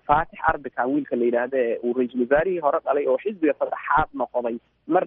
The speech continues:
dhowna la aasaasay, ayay dad badani iyaduna ay maaragtay u badinayaanba in dad badan oo ama xisbiga talada haya ahaa ama dadka itijaaha aragtida,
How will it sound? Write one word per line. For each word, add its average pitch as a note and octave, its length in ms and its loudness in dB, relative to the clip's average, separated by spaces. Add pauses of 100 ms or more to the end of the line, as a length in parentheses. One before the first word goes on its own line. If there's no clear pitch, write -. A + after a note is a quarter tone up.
dhowna F#3+ 260 0
la C3 160 2
aasaasay, B2+ 580 -2 (520)
ayay D#3+ 400 2
dad G3 220 -2
badani D#3 400 -2
iyaduna E3 420 0
ay C3+ 160 0
maaragtay C#3 440 -2 (320)
u F#3 80 4
badinayaanba D#3 800 0
in D#3+ 180 -8
dad G3 220 0
badan D#3 260 0
oo C3 100 2
ama C3 260 -2
xisbiga D3 520 0
talada D3 320 0
haya C#3 380 0
ahaa C#3 360 0
ama C4 200 -6
dadka - 260 -4
itijaaha C#3+ 640 -2 (400)
aragtida, C#3+ 460 -2